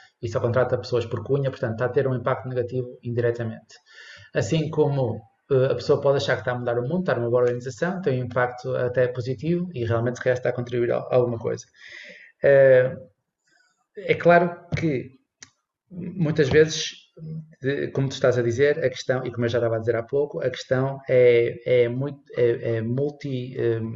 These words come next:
determinada. Portanto, não vai ser uma O N G internacional que vai ser uma missão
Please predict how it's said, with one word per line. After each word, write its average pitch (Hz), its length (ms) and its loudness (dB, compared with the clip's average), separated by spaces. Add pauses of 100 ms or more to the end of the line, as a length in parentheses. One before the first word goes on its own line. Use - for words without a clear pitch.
determinada. 123 720 0 (640)
Portanto, 123 440 -2
não 131 180 2
vai 131 140 4
ser 131 160 0
uma 127 120 -2
O 123 40 0
N 127 80 -2
G 120 140 -4
internacional 120 640 -4
que 120 100 -2
vai 117 120 -4
ser - 160 -8
uma 113 140 -2
missão 143 540 -2